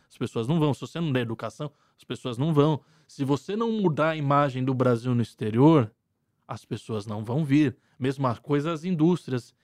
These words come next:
estrangeiras não vão vir se instalar aqui. Ou seja, a gente tem uma série de problemas aí, e a vocação da região é a prestação de serviços.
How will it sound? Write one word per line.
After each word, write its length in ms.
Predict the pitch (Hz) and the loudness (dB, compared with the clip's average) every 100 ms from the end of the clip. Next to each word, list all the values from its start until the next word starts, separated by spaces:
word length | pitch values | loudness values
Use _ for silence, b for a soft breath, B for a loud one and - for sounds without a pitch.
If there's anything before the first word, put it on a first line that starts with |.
| _ | _
estrangeiras 560 | 120 - 143 127 131 139 | -14 -6 -4 0 -2 0
não 120 | 165 | 0
vão 180 | 135 131 | 0 0
vir 100 | 131 | -4
se 120 | - | -6
instalar 320 | - 156 165 | -6 -2 -2
aqui. 280 | 175 - 120 b b b | -2 -4 -6 b b b
Ou 120 | 123 | -8
seja, 260 | 120 117 110 | -6 -6 -8
a 40 | |
gente 280 | 107 120 - _ - | -6 -8 -10 _ -10
tem 100 | 147 | -4
uma 180 | 175 | -4
série 380 | 120 - 147 208 | -4 -8 -8 -8
de 100 | 175 - _ _ | -10 -16 _ _
problemas 580 | 143 127 120 139 131 113 | -4 -2 0 0 0 -2
aí, 160 | 131 160 b b | -4 -6 b b
e 60 | 185 | -4
a 40 | |
vocação 440 | 139 147 147 165 | -2 -2 -4 -6
da 120 | 170 160 | -4 -2
região 420 | 156 127 131 110 b b - | -2 0 -2 -2 b b -14
é 100 | 185 | -12
a 60 | |
prestação 560 | 165 151 139 139 - 127 | -8 -8 -8 -10 -8 -8
de 80 | 120 | -6
serviços. 720 | 175 156 147 214 - - | -4 -2 -2 -4 -12 -20